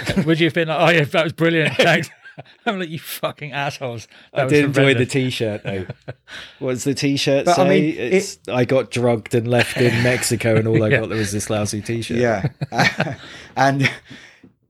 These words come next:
Speaker 3: but it is that, that kind of thing, uh, uh, that full reflection on himself that he's been forced to do in this game. And as it said, you know, once you were blind, now you can see.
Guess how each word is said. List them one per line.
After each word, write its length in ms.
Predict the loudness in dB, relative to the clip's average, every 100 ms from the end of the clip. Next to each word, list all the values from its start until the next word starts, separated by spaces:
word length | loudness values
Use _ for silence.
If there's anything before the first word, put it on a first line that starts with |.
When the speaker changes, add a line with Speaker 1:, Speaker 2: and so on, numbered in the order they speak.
| -2
Speaker 3:
but 140 | 0 2
it 160 | 2
is 320 | 2 2 0
that, 300 | 2 2 0 -4
that 260 | -2 -2
kind 240 | -2 0 0
of 100 | 0
thing, 260 | 0 0
uh, 80 | 0
uh, 240 | -2 -2 -2
that 240 | 0 -2 -4
full 320 | 2 4 4
reflection 760 | 2 0 2 2 2 -2 -2 0
on 140 | 0
himself 560 | -2 -2 2 4 2 0
that 120 | 0
he's 140 | 0 0
been 220 | -2 0
forced 420 | 0 2 2 -2
to 100 | -4
do 280 | 2 2 4
in 140 | 2
this 180 | 2 -2
game. 480 | 0 2 2 0 -4 -4
And 460 | 0 2 0 -2 -2
as 180 | 0 0
it 100 | 0
said, 340 | 0 0 0 -6 _ -8
you 100 | -2
know, 180 | 0 0
once 340 | 0 -2 2
you 80 | 2
were 100 | 2
blind, 520 | 2 2 2 0 0
now 180 | 0 2
you 120 | 2
can 160 | -2 -4
see. 460 | 0 0 0 -2